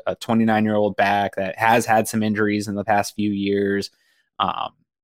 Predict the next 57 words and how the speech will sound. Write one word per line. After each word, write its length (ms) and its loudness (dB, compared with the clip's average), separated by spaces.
has 140 -4
put 260 2
a 100 6
lot 300 6
of 60 2
mileage 560 0
on 420 0
in 140 -2
his 200 -4
career. 600 0
Like, 180 -2
I 60 0
get 300 2
he's 220 0
built 360 -2
for 380 0
that 180 2
kind 180 -2
of 80 -2
mileage, 520 0
and 160 -4
he 100 2
might 260 2
have 260 -2
some 140 -2
more 240 2
left 240 0
in 100 -2
the 80 -6
tank, 340 -6
and 100 -6
he 60 2
looks 220 2
fantastic, 720 -2
to 100 -2
your 80 2
point. 300 2
Like, 100 0
I'm 80 0
not 160 0
gonna 140 -2
knock 320 -2
the 80 -2
guy. 80 0
He's 160 -2
an 120 -4
Adonis 680 -6
of 200 -2
a, 280 0
a 140 -4
specimen, 580 -2
but 220 2
I 220 4
don't 220 4
know, 220 0
man. 380 -2
I, 220 -2